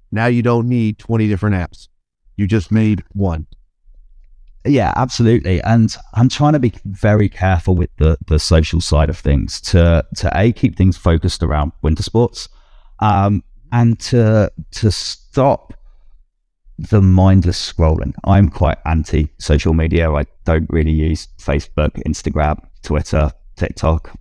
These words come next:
Speaker 2: or, or any of them. Um, and, and, and I don't, I don't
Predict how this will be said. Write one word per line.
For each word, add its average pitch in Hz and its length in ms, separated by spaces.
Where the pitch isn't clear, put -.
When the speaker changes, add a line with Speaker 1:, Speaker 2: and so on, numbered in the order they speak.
Speaker 2:
or, - 380
or 78 220
any 78 180
of 80 120
them. 69 360
Um, 78 260
and, 95 200
and, 98 160
and 107 160
I 107 120
don't, 110 400
I 101 80
don't 95 340